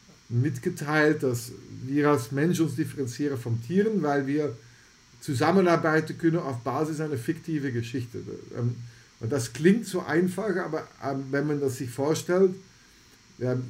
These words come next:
wir glauben an Religion und das ist das, was er eine fiktive Geschichte nennt, weil niemand hat bewiesen,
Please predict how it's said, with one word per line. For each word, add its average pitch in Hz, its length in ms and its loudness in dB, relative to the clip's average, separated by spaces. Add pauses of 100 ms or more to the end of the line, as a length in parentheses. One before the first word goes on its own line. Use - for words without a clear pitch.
wir 143 340 6
glauben 160 580 8 (220)
an 147 340 -4
Religion 131 840 4
und 196 200 -2
das 135 140 -4
ist 123 240 -10
das, 123 240 -6
was 131 160 -2
er 143 140 -4
eine 127 180 -2
fiktive 123 500 -4
Geschichte 160 460 -6
nennt, 180 240 0
weil 135 140 -4
niemand 143 340 -2
hat 123 140 0
bewiesen, 127 420 0